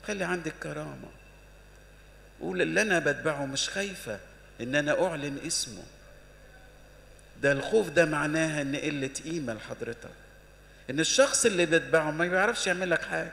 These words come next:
مش قادر حتى يحميك. ده حتى إن وصل إلى الموت هذا فخر. لم يترك المسيح استفانوس الشهيد الأول، لم يتركه،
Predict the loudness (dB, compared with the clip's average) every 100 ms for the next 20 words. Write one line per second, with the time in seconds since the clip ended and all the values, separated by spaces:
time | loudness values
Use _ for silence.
0 | -14 -20 -20 -20 -20 -20 -20 -20 -20 -6
1 | 0 6 6 6 4 0 4 4 4 0
2 | -4 -6 -8 -18 -20 -20 -20 -20 -20 -20
3 | -20 -20 -6 0 6 6 10 10 10 8
4 | 10 10 10 8 10 10 10 6 4 4
5 | 6 6 8 6 6 4 -2 -14 -18 -20
6 | 0 4 4 6 6 8 6 6 6 6
7 | 4 6 4 4 2 6 6 8 8 8
8 | 6 0 -4 -6 -12 -20 -20 -20 -20 -20
9 | -20 -20 -6 2 4 6 4 4 2 2
10 | 6 6 6 4 8 6 8 4 4 4
11 | 4 4 -2